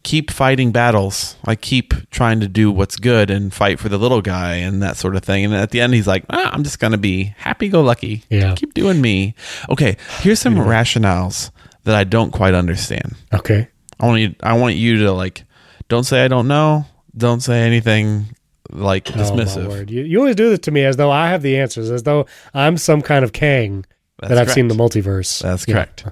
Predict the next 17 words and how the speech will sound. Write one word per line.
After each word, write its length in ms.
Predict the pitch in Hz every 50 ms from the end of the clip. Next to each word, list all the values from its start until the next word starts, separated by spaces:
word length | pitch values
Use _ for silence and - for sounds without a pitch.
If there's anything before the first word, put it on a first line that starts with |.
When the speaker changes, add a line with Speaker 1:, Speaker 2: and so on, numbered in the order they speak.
| - - _ _ - -
Speaker 2:
Okay, 260 | - 110 101 107 107 104
go 100 | 117 123
ahead. 140 | 117 107
Speaker 1:
You 40 | 107
know 140 | 110 120 120
how 220 | 117 120 120 117 110
it 80 | 104
ends. 480 | 98 90 87 80 85 78 - - - _ _ -
Speaker 2:
Yeah, 160 | 107 101 95
I 40 | 98
know 120 | 98 110
how 140 | 107 107 113
it 80 | 117 120
ends. 340 | 131 147 143 113 98 - -
Speaker 1:
And 140 | 113 107
you 180 | 104 101 110 120
don't 360 | 110 117 113 113 107 101 90